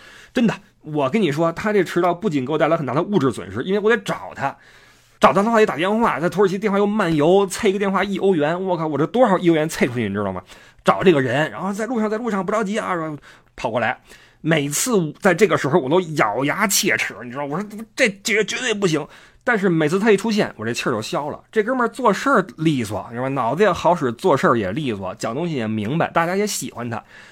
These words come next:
所以这哥们儿是，他这个六边形是一个极其不规则的，有一个大凹陷，一个大尖角突出去，是这么一个人。这也是为什么他能够在这个行业一直做到今天，我认为啊，他这个，呃，当然我，我一开始我在想，那你有硬伤的话，你，你就不行啊，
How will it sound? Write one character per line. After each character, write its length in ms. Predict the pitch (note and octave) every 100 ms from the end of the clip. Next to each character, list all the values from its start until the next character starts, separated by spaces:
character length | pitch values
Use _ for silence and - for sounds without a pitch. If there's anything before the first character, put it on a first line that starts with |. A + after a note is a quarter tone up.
| - -
所 160 | - C4
以 60 |
这 100 | C4
哥 100 | B3
们 80 | C4
儿 60 | A#3+
是， 140 | A#3+
他 160 | F#3+ B3+
这 80 | B3
个 80 |
六 80 | A3+
边 120 | A3+
形 160 | A3+ A3+
是 60 | A#3
一 60 |
个 60 | A3+
极 200 | - A#3+
其 220 | B3 A#3+
不 120 | F#3
规 160 | G3+ A3+
则 80 | F#3
的， 120 | F#3
有 120 | C#3
一 60 | F3+
个 80 |
大 380 | G#3+ - A#3 E3+
凹 220 | D#3+ E3+ F#3
陷， 280 | - C#3+
一 60 | C3+
个 80 | E3+
大 320 | F3 D3 C#3+
尖 220 | D3 D#3
角 180 | C3 G2 -
突 160 | E3+
出 100 | A#2
去， 160 | G2 F2+ -
是 80 | D3
这 140 | G#3+
么 140 | C#3
一 80 | G2+
个 80 | F#2
人。 200 | E2 A#1+ _ _
这 140 | - B3
也 80 | C#3
是 120 | D3+
为 200 | F3 D3
什 80 | C3+
么 80 |
他 220 | C#3+ - D3+
能 100 | C3+
够 80 |
在 80 | D3
这 80 | C3+
个 80 | B2+
行 240 | - G#2
业 60 | C#3
一 80 | A#2+
直 100 | B2
做 100 | A#2+
到 60 |
今 160 | G2+ A#2
天， 180 | B2 G#2+
我 120 | D#2
认 120 | D#2+
为 60 | A1+ - _
啊， 160 | - F2
他 180 | - A3
这 160 | A3+ E3
个， 140 | D3 - - - - - _ _
呃， 80 | -
当 140 | C3+ A#3+
然 200 | B3+ E3
我， 160 | D3+
我 220 | - D3 E3
一 140 | G#3+
开 200 | - A#3+
始 80 | G3+
我 100 | C3
在 120 | D#3+
想， 280 | D3+ D#2 -
那 280 | - A#3 C4 F#3
你 200 | F3 A3
有 220 | C#4+ D3 F3
硬 400 | A3+ F4 C#4 E3
伤 200 | D#3 C3+
的 140 | A#2+
话， 200 | B2 A2
你， 220 | A#2+ C3
你 200 | A#2+ A#2
就 100 | G#2
不 140 | B2+ -
行 260 | - G2
啊， 160 | A#2+